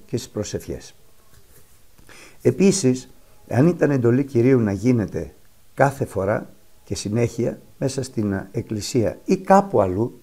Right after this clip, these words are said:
πολύ σωστά, ε, θα υπήρχε μία διευκρίνηση, όπως είπα, και στις πράξεις των Αποστόλων, αλλά και στις επιστολές.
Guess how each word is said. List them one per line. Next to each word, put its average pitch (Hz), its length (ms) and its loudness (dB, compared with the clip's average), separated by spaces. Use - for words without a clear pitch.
πολύ 113 240 -2
σωστά, 110 460 -6
ε, 107 340 4
θα 147 180 4
υπήρχε 151 400 4
μία 143 280 2
διευκρίνηση, 127 1040 0
όπως 131 360 0
είπα, 120 240 2
και 139 180 0
στις - 140 -2
πράξεις 135 320 0
των 113 120 0
Αποστόλων, 139 640 -2
αλλά 135 200 -4
και 143 140 -6
στις - 140 -6
επιστολές. - 720 -4